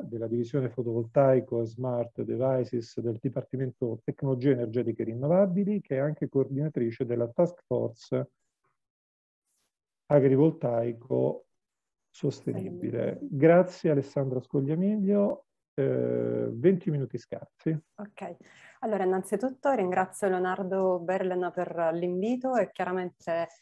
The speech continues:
Speaker 2: eh, Verona Fiere per l'organizzazione a questo evento che mi sembra estremamente importante in questo momento.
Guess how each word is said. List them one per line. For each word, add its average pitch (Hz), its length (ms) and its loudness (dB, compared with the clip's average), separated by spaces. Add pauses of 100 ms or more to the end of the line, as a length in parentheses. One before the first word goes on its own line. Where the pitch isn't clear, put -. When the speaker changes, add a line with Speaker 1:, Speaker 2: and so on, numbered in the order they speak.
(220)
Speaker 2:
eh, 165 380 0
Verona 180 320 0
Fiere 185 280 0
per 180 180 -4
l'organizzazione 175 1160 0
a 170 100 -4
questo - 260 -8
evento 185 320 -2
che 175 80 -2
mi 175 160 -2
sembra 160 480 -4
estremamente 170 1160 -4
importante 180 640 -2
in 175 60 -4
questo - 340 -8
momento. 165 500 -6